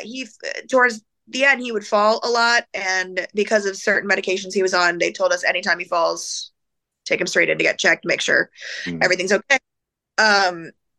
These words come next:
Speaker 1: and so when my mom called me and said, "Daddy's in the hospital," it was a little commonplace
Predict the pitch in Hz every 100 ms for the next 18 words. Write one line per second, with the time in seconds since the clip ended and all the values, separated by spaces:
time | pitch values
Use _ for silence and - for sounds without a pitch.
0 | _ 190 196 190 180 170 - - 233 233
1 | 233 233 247 233 - 330 247 214 202 220
2 | 208 185 185 185 _ 202 196 180 185 208
3 | 269 247 226 202 185 - 202 202 202 -
4 | _ _ _ _ _ _ _ - 233 285
5 | 349 415 285 - 269 285 190 151 - 110
6 | - -